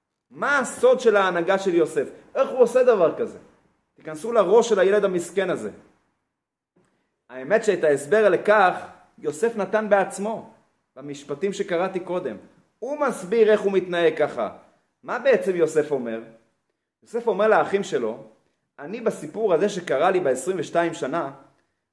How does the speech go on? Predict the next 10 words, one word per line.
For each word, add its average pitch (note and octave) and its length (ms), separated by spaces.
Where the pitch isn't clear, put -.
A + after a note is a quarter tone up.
אני E3+ 160
לא B3 100
רואה C#4 180
את C4 100
הסיפור A3 760
של F3+ 160
הצרות F3 440
שלי G3 200
ביני F3 320
לביניכם. D3+ 540